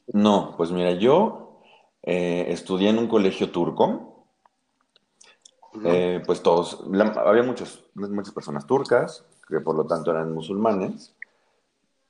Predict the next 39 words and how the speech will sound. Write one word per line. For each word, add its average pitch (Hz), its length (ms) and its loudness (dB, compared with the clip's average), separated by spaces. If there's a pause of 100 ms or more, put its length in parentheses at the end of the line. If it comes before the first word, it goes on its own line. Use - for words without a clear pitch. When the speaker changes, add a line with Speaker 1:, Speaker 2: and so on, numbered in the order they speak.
(160)
Speaker 1:
Y 104 140 4
fui, 127 180 0
fui 143 140 4
muy 151 100 4
Speaker 2:
Ujú. 143 100 2
Speaker 1:
cercano 107 480 2
a 87 320 2
esa 92 220 -4
comunidad. 85 640 -4 (1080)
Y 107 120 -8
como 110 180 0
a - 20 4
los 113 140 -4
quince 143 340 -4
Speaker 2:
Ujú. - 20 -2
Speaker 1:
años, 98 400 -4 (1000)
decido, 113 640 2 (400)
después 123 360 0
de 143 200 2
años 98 600 -2
de 82 160 0
estudiar 90 340 2
varias 95 200 6
religiones, 92 680 -12 (240)
porque 78 220 -8
me 78 80 -8
metí 76 240 -12
en 87 100 -10
todo, 98 340 2
me - 120 -6
gusta, 85 500 -8
de 82 100 -6
hecho 78 100 -8
también 82 240 0
estudié 80 240 -4
un 82 80 -8
poco 92 260 2
de 92 80 2
ello, 80 180 -6